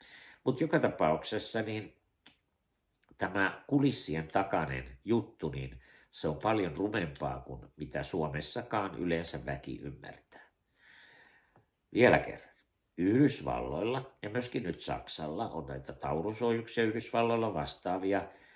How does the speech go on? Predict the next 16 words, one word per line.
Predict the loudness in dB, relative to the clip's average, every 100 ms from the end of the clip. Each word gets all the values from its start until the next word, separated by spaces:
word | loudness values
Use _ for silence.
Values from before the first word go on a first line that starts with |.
| -20 _ 0
vieläkin | 4 4 2 -2 -4 -2
parempia | 2 4 4 4 2
ohjuksia. | 2 0 -4 -6 -6 -6 -8 -12 -16 -4
Yhdysvallat | -2 -2 -2 2 2 2 0
on | -2
sotilaallinen | 0 -2 -2 -2 -2 -4 -6
suumarta, | -6 -4 -4 -4 -8 -6 -10
sie-, | -8 -8 -8 -10
siellä | -6 -4 -2
on | -4 -6
jopa | -6 -6 -4 -4
laaseraseita, | -4 -6 -6 -4 -6 -6 -8 -6
siellä | -2 0
on | 0
vaikka | -2 -4 -6
mitä. | -6 -10 -16